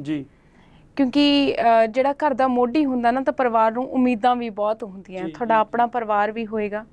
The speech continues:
Speaker 2: ਕਿਉਂਕਿ
Speaker 1: ਜੀ।
Speaker 2: ਮੈਂ ਜਦੋਂ ਇੰਟਰਵਿਊ ਬਾਰੇ ਸਰਚ ਕਰ ਰਹੀ ਸੀ, ਤਾਂ ਫਿਰ ਮੈਨੂੰ ਪਤਾ ਲੱਗਿਆ ਕਿ ਤੁਹਾਡੀਆਂ ਆਪਣੀਆਂ ਚਾਰ ਬੇਟੀਆਂ
Speaker 1: ਜੀ,
Speaker 2: ਹੈ।
Speaker 1: ਜੀ, ਬਿਲਕੁਲ।
Speaker 2: ਚਾਰ ਬੱਚੇ ਤੁਹਾਡੇ ਖੁਦ ਦੇ ਨੇ, ਤਾਂ ਲੱਗਿਆ ਨਹੀਂ ਕਿ ਇਹ ਸੇਵਾ ਕਰਕੇ ਤਾਂ ਘਰ ਨਹੀਂ ਚੱਲਣਾ, ਕੁਛ
Speaker 1: ਅ,
Speaker 2: ਹੋਰ ਕਰਨਾ ਪੈਣਾ?
Speaker 1: ਜੀ, ਜੀ, ਬਿਲਕੁਲ।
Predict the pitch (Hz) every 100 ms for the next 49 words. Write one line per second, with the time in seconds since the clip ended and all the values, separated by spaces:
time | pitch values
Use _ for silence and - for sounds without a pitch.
0 | _ _ - 262 233 247 240 240 247 247
1 | 240 233 240 240 226 226 233 240 220 240
2 | 226 240 254 247 247 240 233 226 226 220
3 | 214 220 226 226 233 233 214 - 214 214
4 | 208 214 196 190 156 180 151 147 151 139
5 | 143 139 143 131 _ _ - 285 247 262
6 | 240 233 269 262 247 240 240 247 208 240
7 | 233 220 226 - 285 262 320 339 359 370
8 | 370 349 311 269 294 294 277 - 285 285
9 | 302 285 233 233 262 254 220 185 185 -
10 | - _ _ _ _ _ _ - 202 170
11 | 247 247 254 226 226 220 208 185 165 226
12 | 208 202 190 226 226 240 240